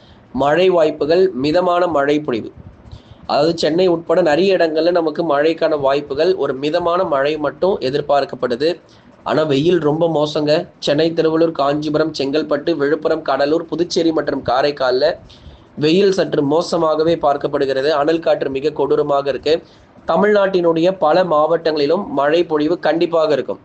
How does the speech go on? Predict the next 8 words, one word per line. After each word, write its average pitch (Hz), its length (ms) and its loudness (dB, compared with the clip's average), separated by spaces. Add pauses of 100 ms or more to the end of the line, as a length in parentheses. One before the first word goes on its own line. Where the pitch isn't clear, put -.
பல 139 220 2
இடங்கள்ல 147 600 0 (420)
மழை 151 340 2
பொழிவுகள் 160 480 2
அவ்வப்போது, 160 560 0
வெப்பசலன 170 560 0
இடிமழைன்னு 160 540 2
சொல்லக்கூடிய 147 760 -2